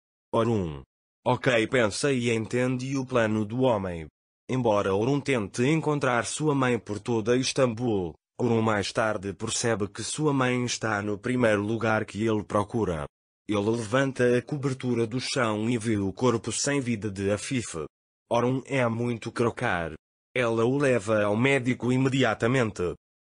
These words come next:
Um dia, ele para sob o controle do médico e volta para casa. Todos estão esperando por ele. A serva Ieda e sua mãe Inursa estão na porta.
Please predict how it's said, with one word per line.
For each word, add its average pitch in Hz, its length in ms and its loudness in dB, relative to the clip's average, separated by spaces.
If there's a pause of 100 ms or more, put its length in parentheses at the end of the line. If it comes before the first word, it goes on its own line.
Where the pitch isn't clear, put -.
(140)
Um 120 160 0
dia, 92 460 0 (160)
ele 123 260 2
para 117 280 2
sob 170 340 -2
o 170 80 0
controle 139 460 -2
do 107 80 -4
médico 123 560 2
e 123 80 0
volta 113 400 0
para 117 220 -2
casa. 92 520 -2 (420)
Todos 98 380 -2
estão 131 380 0
esperando 107 540 -2
por 117 200 -2
ele. 80 340 -2 (400)
A 113 120 2
serva 101 580 -2
Ieda 110 420 2
e 113 120 0
sua 131 280 0
mãe 110 320 2
Inursa 113 520 0
estão 107 360 -2
na 113 140 -2
porta. 98 560 -4